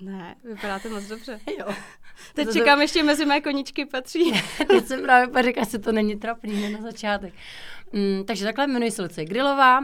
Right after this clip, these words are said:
Speaker 2: ano, jsem majitelkou svatebního domu, eh, domu Novias, ale stále mojí nej-, asi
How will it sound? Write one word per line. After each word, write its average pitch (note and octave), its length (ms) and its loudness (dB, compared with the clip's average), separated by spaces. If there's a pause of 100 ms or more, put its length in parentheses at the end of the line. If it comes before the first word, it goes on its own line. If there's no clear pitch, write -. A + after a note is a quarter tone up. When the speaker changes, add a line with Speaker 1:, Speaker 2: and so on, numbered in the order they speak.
(100)
Speaker 2:
ano, G#3+ 240 0
jsem G#3+ 180 -4
majitelkou G3+ 360 -2
svatebního G3 380 -6
domu, F#3 280 -6 (200)
eh, F#3 40 -8
domu F3 200 -6
Novias, G3+ 560 -4
ale F3+ 400 -4
stále F3+ 400 -2
mojí F3+ 220 -6
nej-, F3+ 280 -6
asi F3 380 -8